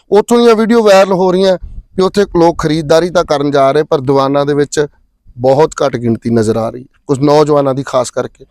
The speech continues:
ਮੇਰੇ ਨਾਲ ਸਿੰਘ ਸਾਹਿਬ ਮੌਜੂਦ ਨੇ, ਅਹ, ਗਿਆਨੀ ਗੁਰਪ੍ਰਤਾਪ ਸਿੰਘ ਜੀ,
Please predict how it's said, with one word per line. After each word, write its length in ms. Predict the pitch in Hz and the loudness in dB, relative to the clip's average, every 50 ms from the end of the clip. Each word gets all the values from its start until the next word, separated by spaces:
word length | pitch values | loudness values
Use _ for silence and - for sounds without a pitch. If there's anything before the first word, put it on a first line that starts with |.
| _ _ _ _ _ _ | _ _ _ _ _ _
ਮੇਰੇ 200 | 143 151 170 190 | 2 4 4 4
ਨਾਲ 220 | 190 196 196 196 185 | 6 6 4 4 4
ਸਿੰਘ 180 | - 196 196 | 2 -2 -2
ਸਾਹਿਬ 220 | 170 - 208 190 165 | 0 2 0 2 2
ਮੌਜੂਦ 300 | 170 151 156 156 160 160 | 0 0 0 0 0 2
ਨੇ, 120 | 180 185 | 0 0
ਅਹ, 800 | 190 - - - _ _ _ _ _ _ - - 156 156 156 151 151 | 0 -2 -8 -20 _ _ _ _ _ _ -4 0 2 4 4 4 4
ਗਿਆਨੀ 320 | 139 160 160 160 165 165 | 4 2 2 2 2 0
ਗੁਰਪ੍ਰਤਾਪ 560 | 147 160 156 143 - 160 135 - 147 139 135 | 2 0 -2 0 -2 -6 -2 0 0 0 0
ਸਿੰਘ 220 | - - 139 127 113 | -2 -2 -2 0 0
ਜੀ, 140 | 120 123 | -2 -4